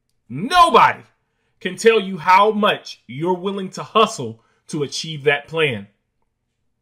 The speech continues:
You see, the reason that big players, big investors, big entrepreneurs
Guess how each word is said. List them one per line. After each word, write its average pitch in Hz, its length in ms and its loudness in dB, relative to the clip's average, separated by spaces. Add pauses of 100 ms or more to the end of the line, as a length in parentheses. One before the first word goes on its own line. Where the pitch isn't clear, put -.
(280)
You 151 100 -14
see, 190 340 -8 (260)
the 160 120 -10
reason 175 680 -4 (260)
that 160 520 -2
big 208 400 0
players, 147 640 -2 (420)
big 214 280 2
investors, 156 880 -2 (800)
big 233 420 0
entrepreneurs 175 1120 -4